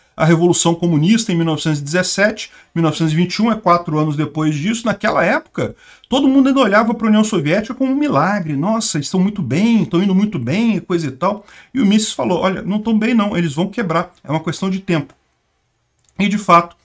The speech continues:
o que ele falou aconteceu, e aconteceu exatamente pelos motivos que ele descrevia na tese dele lá, é, da, do, da, da impossibilidade do cálculo econômico no socialismo, né? Então é muito curioso isso daí,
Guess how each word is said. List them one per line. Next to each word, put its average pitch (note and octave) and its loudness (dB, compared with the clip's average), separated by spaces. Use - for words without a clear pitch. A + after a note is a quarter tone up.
o D#3 -10
que D3+ -6
ele E3 2
falou D3 -2
aconteceu, D#3+ -4
e F3+ 4
aconteceu G3 2
exatamente A3 0
pelos G#3+ 0
motivos G#3+ 2
que - -6
ele G3+ -2
descrevia F3+ 0
na F#3 0
tese E3+ -2
dele D3+ -2
lá, D3 -2
é, B2+ 0
da, C#3+ 0
do, C#3+ -4
da, C#3 -2
da C#3 0
impossibilidade D#3 2
do D3 -4
cálculo D3 -2
econômico C#3+ -2
no C#3+ -2
socialismo, A#2+ -6
né? B2 -4
Então E3+ -4
é - -6
muito F#3 -2
curioso D#3 0
isso - -10
daí, F#3+ -2